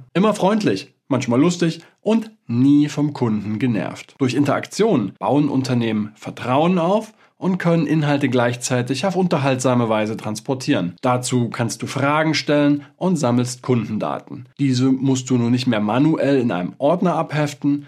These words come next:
und wenn der Kunde noch einmal anfragt, die Akte wieder aus dem Schrank holen und nachschauen. Ein Conversational Commerce Chatbot erkennt automatisch, ob ein Online-Besucher schon Kunde ist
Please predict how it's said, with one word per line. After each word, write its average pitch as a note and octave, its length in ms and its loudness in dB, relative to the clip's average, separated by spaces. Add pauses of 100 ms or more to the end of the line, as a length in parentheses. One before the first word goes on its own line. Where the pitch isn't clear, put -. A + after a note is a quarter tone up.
und B2+ 380 0
wenn A#2+ 180 2
der G#2+ 100 2
Kunde A2+ 300 0
noch G2 160 -4
einmal E3 380 2
anfragt, C#3 680 -4
die F2+ 100 2
Akte A2+ 220 -4
wieder G2 140 -4
aus F#2 120 -10
dem - 120 -14
Schrank D3 440 -2
holen C#3+ 260 4
und F2+ 140 -4
nachschauen. C#3 800 0
Ein D3+ 140 -2
Conversational E3+ 800 0
Commerce F3+ 460 0
Chatbot - 640 -4 (100)
erkennt - 400 -4
automatisch, D#3 840 0 (100)
ob D3+ 300 0
ein B2 160 -2
Online-Besucher A#2 880 0
schon G2 260 -8
Kunde F2+ 320 -8
ist - 500 -4